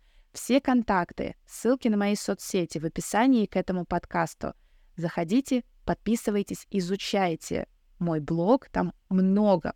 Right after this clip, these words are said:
полезной информации. Ну и, конечно, если вы поймёте, что вам нужна помощь, я всегда буду рада вам дать рекомендации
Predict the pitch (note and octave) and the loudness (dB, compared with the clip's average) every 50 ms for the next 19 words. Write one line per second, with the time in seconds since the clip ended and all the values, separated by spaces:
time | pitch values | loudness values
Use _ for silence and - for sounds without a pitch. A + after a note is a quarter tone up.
0 | _ - E3 D#3+ E3 E3 E3 D#3 - D3+ D3+ D3+ D3 - D#3+ D#3 D#3+ F3+ G#3+ B3+ | _ -4 -2 -2 0 2 0 0 0 0 -4 -4 -4 -4 -4 -2 0 2 0 0
1 | - - - G#3 G3 _ _ _ _ _ _ - A#3 B3 - - G#3+ G#3 G#3 F#3+ | 0 0 -4 -4 -4 _ _ _ _ _ _ 0 0 0 2 2 0 2 2 0
2 | F#3 - - D#3+ D#3+ D#3+ - E3+ E3+ D#3 - F3 F3 E3+ E3+ F3+ G#3+ B3 - - | 0 -2 -2 -4 -4 -2 -2 -4 -4 -2 -2 -2 0 0 0 2 0 0 0 -2
3 | F#3+ - - F3+ F3 F3 F3 F3 F3 E3+ E3+ E3+ E3 - - E3 D#3+ D#3 D3+ D3 | -6 -2 -2 0 0 0 0 -2 -2 -2 -2 -4 -4 -2 -4 -2 -2 -2 -2 -4
4 | - - _ _ _ - - E3 - - - - - D3+ - E3+ F3+ G#3+ B3+ - | -6 -10 _ _ _ -4 -4 -4 -4 -4 -6 -6 -4 -2 0 2 4 4 2 0
5 | - _ - - E3+ F3 D#3 E3 E3 E3 D#3+ D#3+ D#3+ - - D#3 D#3 - _ _ | -4 _ -6 -2 -2 -2 0 0 0 0 0 0 0 0 -2 -4 -6 -6 _ _
6 | _ - - - _ _ _ - - F3 E3 E3 D#3+ D#3 - _ - - - G3+ | _ -20 -20 -20 _ _ _ -14 -8 -4 -2 -2 -2 -4 -6 _ -4 -2 -2 -2
7 | A3+ - B3 B3 - B3 A#3 A3+ G#3 G3 G3+ A#3 B3+ - - - B3+ A#3+ A#3+ | 0 0 -2 0 2 2 4 4 4 4 4 2 2 0 -4 -4 -2 -2 -2